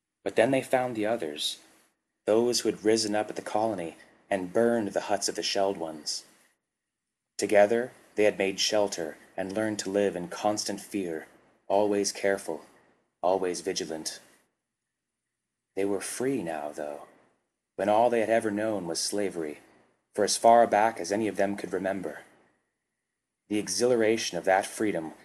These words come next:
was enough to endure all of the crippling fear that this world could ever throw at them. The new world was cunning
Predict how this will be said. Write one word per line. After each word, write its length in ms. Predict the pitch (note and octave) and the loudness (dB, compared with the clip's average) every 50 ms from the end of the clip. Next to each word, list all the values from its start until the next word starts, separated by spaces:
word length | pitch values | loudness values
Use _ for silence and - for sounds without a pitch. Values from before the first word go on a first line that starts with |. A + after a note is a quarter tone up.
| _ _ _ - | _ _ _ -6
was 160 | F#2 G2 F2+ | -4 -2 0
enough 340 | F#2+ F#2+ G2 G2+ G#2+ G#2 - | 0 2 2 2 2 0 -2
to 140 | - G#2 F#2+ | -6 -6 -4
endure 500 | F2 F2 F2 G2+ G2+ G2+ G2 F#2 F2+ - | -4 -4 -2 0 2 2 2 0 0 0
all 280 | - F#2+ G2+ G#2+ A2+ A2+ | 2 4 4 4 4 4
of 80 | G#2+ - | 0 -2
the 80 | A2 | -6
crippling 480 | - - - B2 A#2 - A#2 G#2+ G2 G2 | -8 -6 -6 -6 -6 -6 -6 -8 -8 -8
fear 400 | - - - A2 G2+ F#2+ F2 D#2+ | -8 -6 -4 -2 -2 -2 -4 -4
that 160 | E2+ F2 - | -6 -6 -4
this 200 | G2+ F#2 - - | -4 -6 -6 -6
world 300 | F2 F#2 G2 G2 G2 F#2+ | -4 -2 -2 -2 -2 -2
could 120 | - F2 | -4 -2
ever 180 | F2 F#2+ F#2+ F2+ | -2 -2 -2 -4
throw 280 | - - G2 F#2 F2+ E2+ | -6 -6 -4 -4 -2 -4
at 120 | E2 - | -4 -6
them. 180 | F2 D#2+ D2+ D2 - _ _ _ _ _ _ _ _ _ _ _ _ _ _ _ _ _ _ _ _ _ _ _ _ _ - | -10 -10 -10 -12 -18 _ _ _ _ _ _ _ _ _ _ _ _ _ _ _ _ _ _ _ _ _ _ _ _ _ -6
The 60 | F#2+ | -4
new 200 | G#2 A2 A#2 A#2 | -2 0 0 2
world 380 | A2+ G#2 A2 G#2+ G#2+ G#2 G2+ F2 | 2 2 0 0 0 -2 -2 -4
was 160 | F2 - - | -6 -6 -6
cunning 520 | - - - A#2 A2+ G2+ E2+ D#2 D2+ D2 | -6 -4 0 0 0 0 0 -6 -10 -12